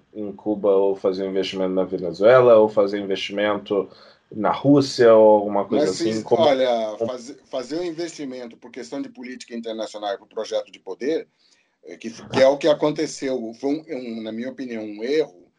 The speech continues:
Speaker 2: você apoiar a, a ditadura do Maduro foi uma estupidez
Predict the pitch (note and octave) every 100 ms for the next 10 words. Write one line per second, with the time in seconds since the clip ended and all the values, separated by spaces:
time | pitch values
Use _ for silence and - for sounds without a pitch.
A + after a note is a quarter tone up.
0 | _ _ G#2+ G#2 C3+ D#3 C3 A#2+ C3+ C#3+
1 | C3 A2+ G2+ F#2+ F2+ F2+ G2+ G2 A2 A#2+
2 | G#2+ A#2 A2+ A2+ F#2+ F#2 C#3+ C3 E2+ D2+
3 | _ _ _ B2+ C3 D3+ D#3 - D3 A2
4 | C3+ D3+ E3+ -